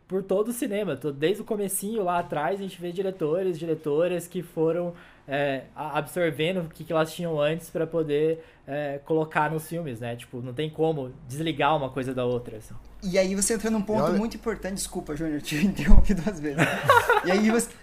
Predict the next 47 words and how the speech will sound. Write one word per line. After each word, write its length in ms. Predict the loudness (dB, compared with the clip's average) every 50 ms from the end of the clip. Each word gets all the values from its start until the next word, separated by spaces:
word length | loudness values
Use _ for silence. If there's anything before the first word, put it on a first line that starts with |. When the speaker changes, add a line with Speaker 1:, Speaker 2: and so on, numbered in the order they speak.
| -20 -18
Speaker 2:
você 180 | -8 -2 0 0
entra 200 | 0 0 0 0
num 80 | 0 2
Speaker 3:
Eu 40 |
só 120 | 4 4 4 6
Speaker 2:
ponto 20 |
Speaker 3:
tô 60 | 6 6
Speaker 2:
muito 120 | 8 8
Speaker 3:
levando 280 | 8 8 8 6 6 6
Speaker 2:
importante. 360 | 4 4 6 8 8 8 8 6
Speaker 3:
toco, 120 | 4 2
gente. 580 | 2 2 0 0 -2 -4 -8 -10 -10 -10 -12 -12 -14 -10
Speaker 2:
Você 140 | -6 -4
entra 180 | -2 0 0 0
num 100 | 0 0
ponto 320 | 0 0 0 0 0 0
muito 240 | 0 0 0 0 -2
importante. 680 | -4 -4 -4 -4 -4 -4 -6 -6 -6 -8 -10 -12 -14 -16 -16 -18 -18 -20 -8
Como 180 | -4 -2 -2 0
o 20 | 0
cinema 380 | -2 -2 -2 -4 -4 -4 -4
é 20 | -4
vivência, 720 | -6 -6 -6 -4 -4 -4 -4 -4 -4 -6 -6 -6 -8 -12 -16 -20 -20 -20 -20 -14 -6
cinema 380 | -4 -2 -2 0 -2 -2 -2
ele 80 | -2 -2
se 160 | -2 -4 -4
torna 260 | -4 -6 -6 -4 -4
um 80 | -4 -4
meio. 400 | -2 -2 -4 -4 -4 -6 -8 -10 -12 -20 _ _ -20 -20 -20 -12
Mas 220 | -6 -4 -4 -2 -2
ele 100 | -2 -2
é 20 | -2
um 40 | -2
meio 240 | -2 -2 -4 -6 -6
de 100 | -8 -8
quem 180 | -6 -6 -4
você, 460 | -4 -2 -2 -2 0 0 -2 -4 -4 -6 -10 -4
quem 140 | -2 -2 -2
você 240 | -2 -2 -2 -4 -2
é, 280 | -2 -4 -4 -4 -8 -12 -20 -20 -20 _ _ _ _ -10
né? 280 | -6 -4 -4 -6 -6 -10 -18 -20 -20 -20
Você, 460 | -8 -4 -2 0 0 0 0 -2 -4 -6 -12 -12
o 40 | -10 -6
Méliès 380 | -4 -4 -2 -2 0 -2 -2
continua 340 | -2 -4 -4 -4 -2 0 0
sendo 220 | 0 0 0 -2
mágico. 580 | -2 -2 -2 -2 -2 -4 -8 -12 -14 -16 -18 -18